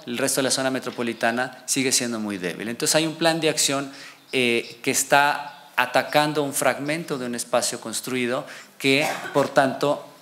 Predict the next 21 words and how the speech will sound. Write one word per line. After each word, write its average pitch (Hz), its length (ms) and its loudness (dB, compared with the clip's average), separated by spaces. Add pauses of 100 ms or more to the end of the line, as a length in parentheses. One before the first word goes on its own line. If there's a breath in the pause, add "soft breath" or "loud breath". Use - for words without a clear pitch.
(180)
eh, 113 380 0
por 123 160 2
lógica, 131 640 0
se 113 200 -6
queda 107 540 -2
bastante 113 420 -2
limitado. 90 520 -2
Y 180 60 0
lo 190 100 6
mismo 202 340 2
pasa 170 300 2
con 139 160 -2
otras 131 240 -4
ciudades 117 380 0
de 117 80 -6
otros, 110 340 -8 (380 loud breath)
de 120 180 0
otros, 117 560 -2
de 123 160 -4
otras 123 240 -2
dimensiones. 101 720 -4